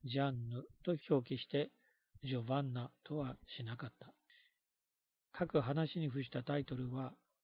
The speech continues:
原著にはないものであるが、フランスのガルニエ版を参考にし、これを若干訂正して用いたものである。千九百七十四年初夏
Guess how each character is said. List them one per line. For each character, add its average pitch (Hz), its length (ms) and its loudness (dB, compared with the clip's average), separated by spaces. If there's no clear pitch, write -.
原 143 200 2
著 165 200 0
に 170 120 2
は 135 200 0
な 123 180 0
い 156 60 2
も 135 100 0
の 123 100 -2
で 117 120 -4
あ 113 80 -4
る 117 80 -6
が、 120 200 -6
フ 135 100 -4
ラ 139 140 4
ン 135 60 0
ス 120 140 -8
の 135 220 0
ガ 123 160 -4
ル 139 140 2
ニ 160 160 4
エ 165 60 8
版 165 260 4
を 170 80 0
参 131 240 -2
考 131 180 -2
に 127 120 -4
し、 143 260 -6
こ - 140 -8
れ 131 100 2
を 139 60 4
若 123 240 -2
干 156 280 0
訂 135 200 0
正 143 240 0
し - 160 -8
て 156 180 2
用 131 100 -4
い 123 260 -4
た 131 120 -4
も 127 100 -4
の 151 120 0
で 131 120 -2
あ 113 80 -6
る。 107 60 -12
千 139 160 4
九 127 140 -4
百 120 220 -4
七 127 260 -2
十 123 160 -2
四 123 140 0
年 123 300 -4
初 - 220 -2
夏 - 160 -10